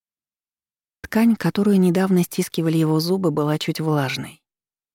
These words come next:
Моё идеальное строгое платье решительно требовало замены.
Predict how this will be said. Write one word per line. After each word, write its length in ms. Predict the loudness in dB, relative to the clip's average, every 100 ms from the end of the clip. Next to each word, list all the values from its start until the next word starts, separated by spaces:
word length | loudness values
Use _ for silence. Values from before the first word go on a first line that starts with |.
| -4
Моё 260 | -2 0 -2
идеальное 640 | -2 -2 -2 -2 0 0 0
строгое 420 | -4 -6 -2 -4
платье 460 | -2 -6 -6 -6 -4
решительно 520 | -4 -4 -4 -2 -2
требовало 540 | -2 -4 -2 -2 -2
замены. 500 | -2 0 -2 -4 -12